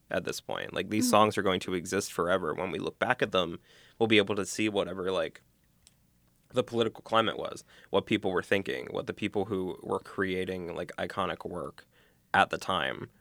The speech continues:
Speaker 1: were going through.
Speaker 2: Mm-hmm.
Speaker 1: And, like, I think that's why it's really important that we have tracks like this that are so overtly critical of what's going on, because they will be, like, eventually, I think, like, a guidepost for someone in the future looking back at this and being like, "Wow, this guy knew what was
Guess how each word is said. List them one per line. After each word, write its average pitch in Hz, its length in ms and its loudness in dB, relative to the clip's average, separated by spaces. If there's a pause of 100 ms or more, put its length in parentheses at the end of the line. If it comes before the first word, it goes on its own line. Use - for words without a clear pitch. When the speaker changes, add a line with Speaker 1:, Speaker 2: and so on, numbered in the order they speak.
(520)
Speaker 1:
were 98 120 2
going 98 320 4
through. - 300 -6 (360)
Speaker 2:
Mm-hmm. 240 160 2
Speaker 1:
And, 101 100 4
like, 101 120 2
I 82 60 4
think 123 160 2
that's 101 220 6
why 104 120 8
it's 98 140 2
really 101 240 0
important 90 340 0
that 78 80 0
we 57 100 -6
have 95 200 2
tracks - 360 4
like 78 160 0
this 71 180 -2
that 78 100 -2
are 85 80 0
so 92 360 2
overtly 92 640 -4
critical 95 600 0 (300)
of - 160 -6
what's 95 160 2
going 78 240 -4
on, 55 360 -4 (360)
because 98 440 0
they 95 120 4
will 98 200 0
be, 92 120 0
like, 87 300 0
eventually, 95 500 0
I 65 40 -2
think, - 200 -8
like, - 220 -6
a 95 60 -6
guidepost 87 600 -2
for 78 80 -8
someone 78 280 -6
in 60 60 -10
the - 60 -10
future - 300 -8
looking - 280 -12
back 71 460 -4
at 85 160 -6
this - 220 -12
and - 80 -16
being 69 160 -6
like, 69 160 -6 (100)
"Wow, 104 400 6 (1600)
this - 140 -4
guy 117 140 6
knew 95 120 4
what 87 80 0
was - 160 -4